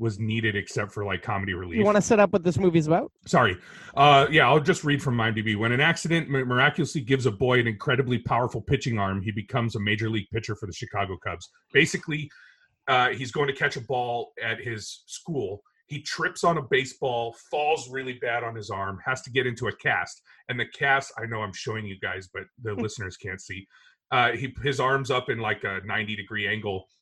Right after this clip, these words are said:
Speaker 1: and he has to be like that for four months. And while he's that healing, I guess it heals the tendon too tight. And so when he goes to throw a baseball, it locks up, and you hear, like, you can actually hear the <laughs> and then he goes to throw it,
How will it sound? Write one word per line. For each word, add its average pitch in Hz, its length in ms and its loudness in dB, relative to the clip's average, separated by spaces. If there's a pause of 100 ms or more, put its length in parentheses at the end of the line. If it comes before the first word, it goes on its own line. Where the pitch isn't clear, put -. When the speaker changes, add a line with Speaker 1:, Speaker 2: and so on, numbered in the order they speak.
(120)
Speaker 1:
and 123 100 2
he 123 180 4
has 139 180 4
to 139 100 -2
be 123 180 2
like 127 180 4
that 117 220 4
for 107 100 0
four 127 360 4
months. 117 500 0
And 98 180 -6
while 110 220 0
he's 110 340 -4 (440)
that 120 260 2
healing, 120 600 0
I 107 80 0
guess 113 260 0
it - 140 -8
heals 123 260 2
the 113 100 -4
tendon 123 480 -4
too 127 180 -8
tight. 135 320 -6 (680)
And 123 160 0
so 120 220 0
when 113 220 -2
he 120 220 -10
goes 120 280 -4
to 117 100 -8 (100)
throw 120 220 -2
a 107 60 0
baseball, 131 760 2
it 107 140 -4 (160)
locks 135 400 -6
up, 151 200 0 (120)
and 120 160 -8
you 107 80 -6
hear, 139 280 -2
like, 117 300 2
you 135 100 -8
can 139 140 2
actually 135 320 2
hear 123 220 2
the 101 180 0 (320)
<laughs> 160 80 -6 (1700)
and 208 100 -2
then 196 100 2
he 196 100 -2
goes 196 220 6
to 196 80 4
throw 170 320 4
it, - 100 4